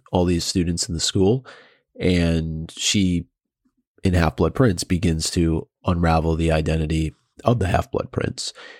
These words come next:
And I don't think, again, that's by coincidence, that, that she's at the center of discovering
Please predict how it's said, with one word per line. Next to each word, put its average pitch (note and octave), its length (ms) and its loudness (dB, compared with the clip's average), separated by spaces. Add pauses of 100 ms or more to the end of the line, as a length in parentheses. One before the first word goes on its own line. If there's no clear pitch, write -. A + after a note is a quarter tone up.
(200)
And F2 440 0
I F2+ 100 4
don't F2 200 0
think, E2+ 400 0
again, E2 400 0
that's - 500 -4 (160)
by E2 200 2
coincidence, - 760 -2
that, - 320 -4
that D#2 160 -4
she's E2 360 -2
at - 100 -8
the E2 100 -6
center D#2+ 460 2
of - 500 -2
discovering D#2+ 760 -2